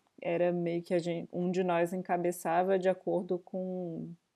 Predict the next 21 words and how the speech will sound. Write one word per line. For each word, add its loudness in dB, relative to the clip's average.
mais 0
ou 4
menos 4
as 4
questões 0
que -16
tivesse -4
interessado -6
naquele -8
momento, -4
ou -8
tivesse -6
pensado, -8
pensando, 0
né, -4
naquele -4
momento, -4
ou -4
quisesse, -2
é, -4
é, -6